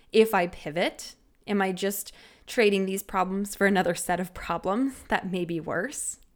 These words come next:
Or am I eliminating these pain points and taking on new challenges that aren't as bad, that I am willing to handle?" And then if you've plateaued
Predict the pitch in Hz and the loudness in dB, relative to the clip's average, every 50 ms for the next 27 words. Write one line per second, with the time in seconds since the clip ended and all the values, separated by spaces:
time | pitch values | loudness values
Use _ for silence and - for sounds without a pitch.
0 | _ - - - - - - - - - 262 254 233 208 202 - - - 240 226 | _ -20 -20 -18 -18 -18 -16 -6 2 4 8 8 10 8 8 6 6 4 4 6
1 | 226 220 208 208 202 214 226 247 262 285 277 254 233 220 214 214 208 208 214 - | 6 6 6 6 4 4 4 2 2 2 2 2 4 4 4 4 4 2 0 -2
2 | 196 190 202 190 180 - - - - 233 247 262 269 247 202 175 - 151 180 208 | -4 -4 -4 -4 -4 -6 -8 -6 -2 0 2 2 0 0 -2 -4 -4 -4 -6 -8
3 | 220 - - - - _ _ _ - - - - _ - 220 214 214 214 - 247 | -8 -10 -10 -12 -12 _ _ _ -20 -20 -20 -14 _ 0 2 2 2 2 2 0
4 | 233 240 233 226 220 214 208 202 208 220 285 392 494 - 277 220 175 175 180 180 | 0 0 0 0 2 2 2 2 2 4 4 2 2 0 0 -2 0 0 0 -2
5 | 175 170 170 170 170 175 175 - - - _ _ _ _ - 180 190 196 190 185 | -2 -2 0 0 0 -2 -4 -8 -10 -12 _ _ _ _ -2 2 4 6 6 6
6 | 185 185 - - _ _ _ - - 208 208 214 214 208 190 170 160 151 - - | 4 2 -2 -14 _ _ _ -6 -2 -2 0 0 0 -2 -4 -4 -6 -6 -4 -4
7 | - - - - _ _ - 180 185 165 127 202 202 190 190 180 185 185 185 175 | -6 -8 -8 -14 _ _ -6 -2 0 0 0 0 0 0 0 -2 -2 -4 -4 -6
8 | 175 175 185 - - - - - - - - - - _ _ _ _ _ _ _ | -6 -8 -10 -12 -12 -12 -12 -12 -12 -14 -16 -16 -18 _ _ _ _ _ _ _
9 | _ _ _ _ _ _ _ _ _ _ _ _ _ _ _ _ _ - _ _ | _ _ _ _ _ _ _ _ _ _ _ _ _ _ _ _ _ -20 _ _
10 | _ - - _ _ _ _ _ _ _ _ _ _ _ _ _ _ - - 262 | _ -20 -20 _ _ _ _ _ _ _ _ _ _ _ _ _ _ 2 4 6
11 | 285 311 311 302 294 294 285 294 - 262 277 277 285 311 370 392 - - - 294 | 6 8 8 8 6 6 4 4 4 4 4 4 6 4 4 4 2 0 2 2
12 | 269 262 - - 240 214 170 - - - 220 226 | 2 2 2 0 2 4 4 4 2 -2 -8 -10